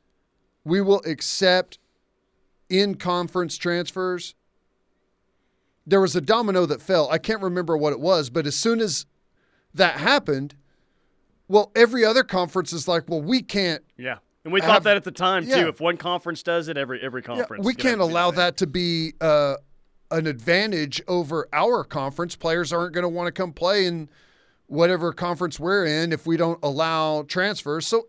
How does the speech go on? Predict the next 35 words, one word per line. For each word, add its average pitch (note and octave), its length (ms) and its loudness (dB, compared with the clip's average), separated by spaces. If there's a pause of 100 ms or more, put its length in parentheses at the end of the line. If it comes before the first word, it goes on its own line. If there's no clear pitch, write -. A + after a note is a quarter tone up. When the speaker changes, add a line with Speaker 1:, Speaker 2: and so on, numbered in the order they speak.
Speaker 1:
everyone F#3+ 720 0
opened B2 320 -2
up A2 140 -6
the A2+ 80 -14
floodgates. G#2+ 760 -10
And G#3+ 420 -4
this F#3 200 -6
is D#3+ 120 -10
what E3+ 180 -6
you've C#3 100 -8
had C3+ 200 -2
ever A#2 160 -8
since. - 320 -16 (200)
They G#3+ 140 2
could G#3+ 180 -2
just G3 260 2
as E3 100 -6
quickly E3+ 320 -2
shut D3+ 280 0
'em. G2+ 140 -14 (720)
I - 40 -12
mean, B2 300 -6
they C#3+ 140 0
could. D3+ 260 -2 (1200)
You C#3+ 160 -4
get, E3+ 260 0
if C#3+ 140 -4
you F3 120 -2
could F3 220 0
get F3+ 280 2 (680)
your D3 140 -2
Power E3+ 300 2
Five F3 300 2
schools F3+ 400 0
together F#3 600 0